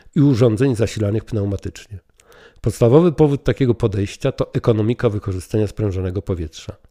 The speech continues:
Im lepsza klasa sprężonego powietrza, tym wyższe koszty jego wytworzenia. Dlatego warto rozważyć lokalne uzdatnianie sprężonego powietrza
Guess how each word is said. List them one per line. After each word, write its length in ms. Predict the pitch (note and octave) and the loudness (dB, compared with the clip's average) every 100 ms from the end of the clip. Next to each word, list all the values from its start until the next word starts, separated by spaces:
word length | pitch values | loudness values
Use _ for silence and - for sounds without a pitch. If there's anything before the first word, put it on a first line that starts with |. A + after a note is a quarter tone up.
| _ - - - - | _ -20 -20 -8 0
Im 120 | B2 | 4
lepsza 260 | C#3+ - C3 | 4 4 4
klasa 320 | C#3 B2 A#2+ | 4 4 2
sprężonego 540 | A#2+ A2+ G#2+ G#2+ G2+ | 2 0 2 0 0
powietrza, 540 | - F#2+ G2+ - C3+ C3+ _ | -2 -2 -4 -4 -6 -6 _
tym 180 | C3 G#2+ | -2 0
wyższe 280 | A#2 - G#2+ | -2 -4 -4
koszty 360 | A2+ - A2 | -4 -4 -4
jego 200 | G2 G2+ | -2 -2
wytworzenia. 640 | F#2+ - G#2 F#2 E2+ F2 - - - - - | -4 -6 -6 -6 -8 -10 -16 -20 -20 -20 -8
Dlatego 340 | G#2 A#2 G#2+ | -2 0 0
warto 400 | G#2 C3 - - - | 4 4 4 -2 -2
rozważyć 640 | A2+ G2 A2+ G#2+ A#2+ - | -4 0 0 0 -2 -4
lokalne 480 | A#2+ G#2 C3+ B2 G#2+ | -4 2 4 4 2
uzdatnianie 520 | G2 F#2 G2 A2+ G#2+ | -2 -4 -2 0 -2
sprężonego 500 | - A2 G2 G#2 G2 | -2 -4 -2 -2 -4
powietrza 480 | G2 F#2+ G2+ - | -6 -4 -6 -6